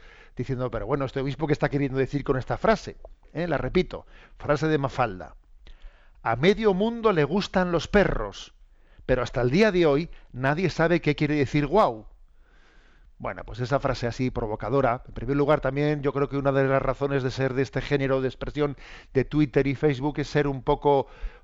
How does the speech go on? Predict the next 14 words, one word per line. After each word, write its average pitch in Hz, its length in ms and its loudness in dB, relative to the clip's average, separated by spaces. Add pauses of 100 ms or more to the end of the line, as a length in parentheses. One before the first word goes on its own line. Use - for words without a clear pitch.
(100)
provocativo, 131 760 2
en 127 80 -2
el 127 60 -4
sentido 143 340 0
de 139 180 2
hacer 135 360 -2
pensar, 151 560 0 (100)
¿eh? 135 140 -6
Hacernos, 139 640 -4 (240)
hacernos 135 500 -6
cuestionar. 117 680 -6 (540)
Yo 143 100 0
he 156 40 2
acompañado 143 760 0